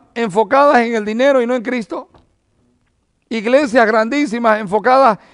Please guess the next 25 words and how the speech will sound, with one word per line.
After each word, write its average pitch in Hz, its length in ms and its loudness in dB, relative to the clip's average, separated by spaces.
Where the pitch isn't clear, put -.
en 226 200 -2
el 226 140 -2
hombre 262 460 2
y 214 80 -4
no 254 100 -4
en 247 60 -6
Cristo. 247 440 -8
¿A 175 80 -2
quién 247 220 -2
le 226 80 -2
preocupa 185 480 -2
eso? 151 240 -8
Le 131 80 -12
preocupa, 185 360 -4
¿verdad? 196 300 -2
Ahora, 208 380 0
¿qué 285 140 -2
nos 269 180 -4
sostiene? 202 560 -6
¿Sabe 277 200 2
qué 339 80 -2
me 269 120 0
sostiene 233 320 -2
a 247 40 -2
mí? 311 300 -6